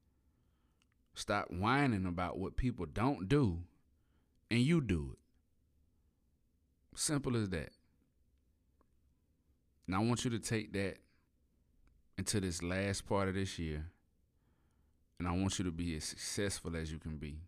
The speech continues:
I want you to be as productive as you can be. I want you to demand the best from yourself every day for the next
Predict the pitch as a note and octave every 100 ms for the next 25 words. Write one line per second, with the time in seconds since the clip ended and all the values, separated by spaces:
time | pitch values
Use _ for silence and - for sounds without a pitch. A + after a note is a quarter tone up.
0 | - E2 D#2+ - E2 D#2+ E2 D#2+ - D2
1 | C#2+ F#2+ - D2+ D2 C#2+ C#2+ C#2+ C2+ C2+
2 | D2 _ _ _ _ _ _ _ - F2
3 | F2+ F#2 - G2 F#2 - F2 D#2+ E2+ -
4 | _ _ _ - D#2 E2+ F2+ F#2 G2 A2+
5 | G#2+ E2 C#2 - - _ _ _ _ -
6 | F#2+ E2 F2 G#2+ G#2 - F#2+ F2 E2+ -
7 | G#2+ F2 C2+ - - F2 G2+ G2+ G2 F#2+
8 | D#2+ - _ _ _ _ _ _ _ _
9 | _ _ _ _ _ _ _ - - F2+
10 | E2+ E2+ G#2 A2 - - -